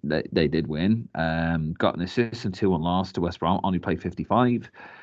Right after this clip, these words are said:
Uh, West, uh, sorry, against Bristol, thirty minutes and a three nil win. Uh, Fulham in a three nil loss. Only played thirty-two minutes, and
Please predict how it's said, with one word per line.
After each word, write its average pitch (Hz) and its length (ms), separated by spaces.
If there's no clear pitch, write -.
Uh, 98 480
West, 123 680
uh, 117 100
sorry, 113 200
against 110 260
Bristol, 127 640
thirty 123 220
minutes 117 300
and 104 100
a - 20
three 107 340
nil 90 280
win. 147 520
Uh, 98 460
Fulham 135 400
in 110 40
a 110 60
three 104 260
nil 95 280
loss. 90 560
Only 90 240
played 90 260
thirty-two 90 460
minutes, 87 500
and 90 800